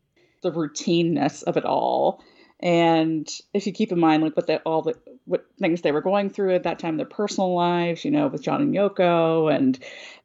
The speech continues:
you know, certainly Paul with his new family forming and them sort of breaking apart slowly but surely. The craziest part for me, I think, was hearing them be self-aware of it.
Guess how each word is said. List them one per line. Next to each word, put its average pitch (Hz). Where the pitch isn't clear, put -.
you 180
know, 156
certainly 156
Paul 208
with 170
his 165
new 151
family 214
forming 190
and 147
them 160
sort 165
of 160
breaking 160
apart -
slowly 170
but 165
surely. 185
The 196
craziest 269
part -
for 175
me, 180
I 156
think, 160
was 160
hearing 160
them 151
be 156
self-aware 151
of 233
it. 269